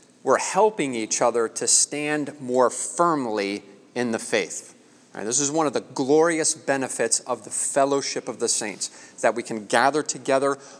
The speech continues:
open the word together, discuss the word together, have our minds renewed together, sharpening one another through that process. That's a means of grace. This is a means of grace that God has given for you to be victorious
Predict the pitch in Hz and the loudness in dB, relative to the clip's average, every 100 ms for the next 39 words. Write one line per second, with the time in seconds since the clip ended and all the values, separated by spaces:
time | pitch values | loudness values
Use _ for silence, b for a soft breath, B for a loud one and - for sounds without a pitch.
0 | B 127 123 160 147 127 135 143 139 120 | B -2 0 0 0 2 2 0 -4 -2
1 | 127 123 127 - B - 110 - - 147 | 0 2 0 -4 B -2 2 2 2 0
2 | - - 127 135 135 - 127 131 123 B | 0 -2 -2 -2 -2 -2 0 0 0 B
3 | B 143 135 117 113 131 143 139 131 123 | B 4 6 2 0 0 0 -2 -2 -4
4 | 117 127 147 143 139 135 135 135 131 - | -2 0 0 -2 -6 -2 0 0 0 0
5 | - 139 143 147 143 143 131 139 131 131 | 4 4 2 -2 -4 -2 -2 -2 -2 -2
6 | 139 143 - - _ - 139 131 127 - | -2 -4 -8 -20 _ -6 0 2 0 0
7 | 147 135 143 - 156 139 139 147 175 165 | 0 0 -4 -4 -2 -2 -2 -2 0 0
8 | 143 - 156 123 - 123 190 185 135 135 | -2 0 0 2 2 2 2 0 -2 0
9 | 156 165 151 139 131 - 120 113 131 131 | 0 0 0 2 2 2 0 0 2 0
10 | - 139 147 120 107 - - - 127 123 | -2 2 2 2 -6 -14 -18 -6 0 2
11 | 131 131 131 127 120 123 - 147 139 117 | 2 0 -2 -4 -2 -2 -2 0 2 2
12 | 101 - - | 2 0 -2